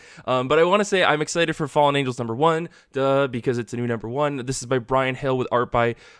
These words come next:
I'm gonna try this, Simon Krudansky. I think that's how you pronounce it. This book has X twenty-three, Psylocke, A K A Betsy now, and Kid Cable on the cover.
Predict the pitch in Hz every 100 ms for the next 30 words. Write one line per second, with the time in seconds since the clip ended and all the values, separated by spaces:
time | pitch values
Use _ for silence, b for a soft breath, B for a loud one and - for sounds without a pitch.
0 | B 127 135 120 - 135 123 117 - -
1 | B B _ - - 147 160 156 151 147
2 | 127 147 175 - 220 220 123 120 - 180
3 | 185 170 - 156 131 123 110 107 110 -
4 | 165 - 190 180 - 160 - 180 175 -
5 | 147 160 156 - 147 147 147 147 - 131
6 | 131 131 123 151 156 143 143 139 139 113
7 | 107 135 123 147 135 139 107 104 - 143
8 | 139